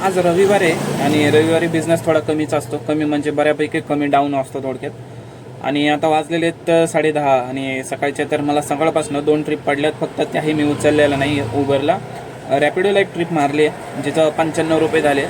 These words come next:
Ola-ला एकही ट्रिप, अ, एक पडली होती, ती काय ॲक्सेप्ट झाली नाही माझ्याकडून. तर, अ, ठीक आहे मित्रांनो, आता तुमच्या ब-, कमेंट येत होते मला की बाबा Ola, Uber, Rapido जे आहे त्यांचे कमिशन कसं असतं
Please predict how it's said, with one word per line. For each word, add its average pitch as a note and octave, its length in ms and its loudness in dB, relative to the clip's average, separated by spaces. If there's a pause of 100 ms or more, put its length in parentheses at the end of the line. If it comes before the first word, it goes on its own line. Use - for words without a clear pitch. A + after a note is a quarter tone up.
(140)
Ola-ला D#3 320 4
एकही D#3+ 320 0
ट्रिप, - 520 -6
अ, D#3 400 4
एक F#3+ 200 2
पडली F#3+ 240 2
होती, F#3 200 2 (140)
ती D#3+ 60 -2
काय D3+ 120 4
ॲक्सेप्ट D3 280 0
झाली D3+ 220 0
नाही D3 140 2
माझ्याकडून. C#3+ 440 0 (960)
तर, F#3 260 6
अ, - 120 -2
ठीक A3 240 -4
आहे C4+ 80 2
मित्रांनो, A#3+ 380 0
आता F3+ 200 -2
तुमच्या G3+ 340 2
ब-, G3+ 480 4 (360)
कमेंट F#3+ 280 4
येत G#3 100 2
होते E3 200 2
मला D3 220 4
की E3 180 -2
बाबा D#3 500 4 (460)
Ola, D3+ 180 6
Uber, D3 400 2
Rapido C#3+ 400 0
जे C#3+ 120 0
आहे C3 240 2
त्यांचे C3+ 220 -4
कमिशन D3 440 -2
कसं D3+ 280 0
असतं C#3+ 200 -2